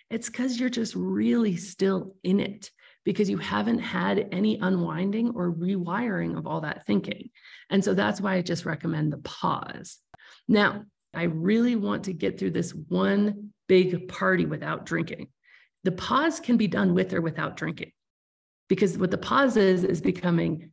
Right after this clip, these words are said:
curiously aware without judgment of your thoughts. It is leaning into, it's becoming an investigator in your own mind and putting the magnifying glass up and saying, "What is going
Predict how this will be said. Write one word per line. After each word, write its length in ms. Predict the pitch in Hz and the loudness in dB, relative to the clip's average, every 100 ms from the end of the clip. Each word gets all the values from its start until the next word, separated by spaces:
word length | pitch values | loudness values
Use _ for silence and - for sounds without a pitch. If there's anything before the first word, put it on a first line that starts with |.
| _ _ | _ _
curiously 1120 | - - 214 262 254 165 - - - - 156 - | -16 -6 0 2 4 0 -4 -10 -8 -8 -8 -4
aware 920 | 175 175 180 220 185 - 202 208 - _ _ _ _ _ | 0 2 4 4 4 2 -2 -6 -14 _ _ _ _ _
without 540 | 180 175 180 170 196 - | 0 0 0 2 2 2
judgment 640 | 196 170 170 151 - - - _ _ 170 | 2 0 0 -2 -4 -8 -20 _ _ -4
of 140 | 160 | 0
your 140 | 165 | -2
thoughts. 440 | 151 156 - - - | -2 -8 -12 -14 -6
It 80 | - | 2
is 180 | 175 175 | 4 4
leaning 540 | 170 180 208 247 247 | 4 6 8 8 6
into, 480 | - 233 233 - - - | 6 6 6 6 -2 -2
it's 120 | - | -6
becoming 320 | - 175 170 | -4 0 2
an 160 | 170 160 | 2 0
investigator 920 | 160 156 214 - - 196 160 151 139 - | 0 0 -4 -4 -4 -2 -2 -4 -6 -6
in 100 | 165 | -4
your 160 | 160 - | -4 0
own 200 | 180 220 | 2 4
mind 460 | 196 170 160 180 - - | 4 2 -2 -6 -10 -10
and 140 | 175 - | -8 -6
putting 320 | - 233 240 | 2 6 8
the 60 | 233 | 8
magnifying 560 | 233 226 202 165 170 | 6 4 2 0 0
glass 280 | 165 160 - | 0 -2 -6
up 160 | 156 - | -8 -2
and 100 | 175 | 0
saying, 300 | 175 170 - - - | 0 0 -4 -14 -8
"What 420 | 151 185 226 - | 2 4 4 -2
is 180 | - 202 | -2 -2
going 420 | 185 190 185 185 | 0 2 2 0